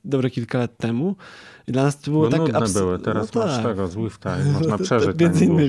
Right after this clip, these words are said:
Speaker 2: dłużej.
Speaker 1: Natomiast prawda jest taka, że, em, objętości zawodników itu ster-, e, startujących na sprincie olimpijce są potężne. To jest, e,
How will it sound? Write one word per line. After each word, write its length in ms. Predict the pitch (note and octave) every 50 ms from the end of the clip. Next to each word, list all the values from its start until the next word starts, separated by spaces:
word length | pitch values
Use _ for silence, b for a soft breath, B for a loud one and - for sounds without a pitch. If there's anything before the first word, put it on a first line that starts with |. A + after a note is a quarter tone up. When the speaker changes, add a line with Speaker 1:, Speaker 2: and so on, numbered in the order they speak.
| B2+ C#3
Speaker 2:
dłużej. 100 | - C#3+ F3+ F#3+ F#3+ B B C#3 -
Speaker 1:
Natomiast 420 | C#3+ D3+ - E3 E3+ E3 D#3 - -
prawda 240 | - E3 D#3+ E3
jest 120 | D#3+ - -
taka, 200 | D#3 - E3 D3+
że, 80 | C3+
em, 480 | C#3+ C#3 A#2+ C3+ C#3 C#3 C3+ C3 B2+ B2+ - b b b b b b _ _ _ _ _ _ -
objętości 560 | C#3 B2 C#3+ C#3+ C#3+ - F3 E3 - - C#3+
zawodników 480 | C3+ C#3 B2+ C3 C#3 C#3 - C#3 C3 - -
itu 320 | D3 B2+ - C3 B2+ B2+ B2
ster-, 440 | - - - C3 A#2 - A2+ C#3 C3
e, 40 | B2
startujących 460 | - C#3 C3 - C3+ C3+ C3 B2+ C3+
na 120 | B2+ B2
sprincie 400 | A2+ - - C#3 C#3 C3+ - B2+
olimpijce 380 | A#2+ A#2 A2+ - A#2+ A#2+ - D#3+
są 140 | - G3+ G3
potężne. 520 | - G#3 - A#3+ E3+ C3+ A#2+ G#2 A2+ A#2+
To 80 | - A#2+
jest, 260 | A2+ - - - -
e, 140 | C3+ B2+